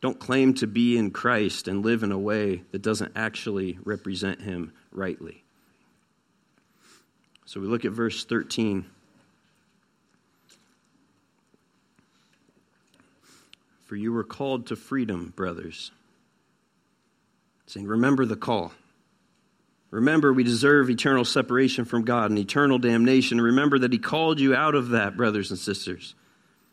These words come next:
Remember verse one, "For freedom Christ has set us free." Now he's saying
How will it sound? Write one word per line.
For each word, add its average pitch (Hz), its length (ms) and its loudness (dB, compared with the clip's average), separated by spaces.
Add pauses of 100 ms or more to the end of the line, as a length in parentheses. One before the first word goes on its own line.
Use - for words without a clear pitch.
(1300)
Remember 135 260 0
verse 139 280 2
one, 127 480 0 (800)
"For 120 120 -8
freedom 147 500 2
Christ 139 540 -2 (140)
has 117 200 -4
set 143 280 0
us 120 340 -2 (220)
free." 143 640 -2 (2250)
Now 135 240 -2
he's 127 160 -4
saying 107 420 -2